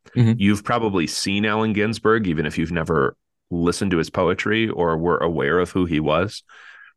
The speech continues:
Speaker 2: is that the style matters more than anything else. So if the style is purportedly relaxed, or it is an alternative to striving, or it is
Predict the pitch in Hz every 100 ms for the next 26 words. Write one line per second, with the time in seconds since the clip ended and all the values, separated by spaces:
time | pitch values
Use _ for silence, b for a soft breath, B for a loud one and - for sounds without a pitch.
0 | _ - 104 98 104 90 101 92 - 107
1 | 123 113 92 - 90 90 92 92 87 87
2 | 82 80 80 80 80 - 90 98 69 -
3 | - - - 98 87 95 87 - - 98
4 | 117 95 73 71 - _ b b _ 107
5 | 101 - 104 - 131 123 107 87 80 -
6 | 90 82 85 107 67 55 - - - -
7 | _ _ _ _ _ _ _ _ _ _
8 | _ _ _ 110 104 90 82 107 101 90
9 | 90 82 80 - 104 98 85 - 110 107
10 | - 98 90 82 - - 80 71 71 -
11 | - - 90 87 80 69 60 65 - 87
12 | 76 57 82 82 - 82 80 76 76 -